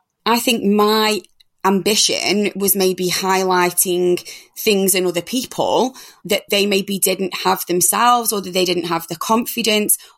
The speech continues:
Or I'll, I'll, I'll put a spin on this as well, thinking about where I'm at in my life today as opposed to where I was at in my life then.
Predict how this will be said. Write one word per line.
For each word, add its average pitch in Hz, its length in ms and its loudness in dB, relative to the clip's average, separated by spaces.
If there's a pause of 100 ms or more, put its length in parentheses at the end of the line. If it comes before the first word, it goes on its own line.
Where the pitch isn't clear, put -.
(120)
Or 302 580 -2
I'll, 262 240 -2
I'll, 262 180 0 (120)
I'll 240 320 0
put - 160 -4
a - 20 2
spin - 240 -2
on 214 140 -2
this 170 200 -2
as 180 120 -2
well, 185 360 0
thinking 196 280 -6
about 185 180 0
where 180 240 2
I'm 180 240 2
at 170 180 -2
in 170 140 -2
my 170 200 0
life 165 600 0 (140)
today 175 640 0
as 160 100 0
opposed 165 380 -2
to 160 60 -4
where 160 200 2
I 160 160 2
was 160 140 0
at 160 160 -2
in 170 100 -4
my 160 180 0
life 160 300 -2
then. 175 460 -2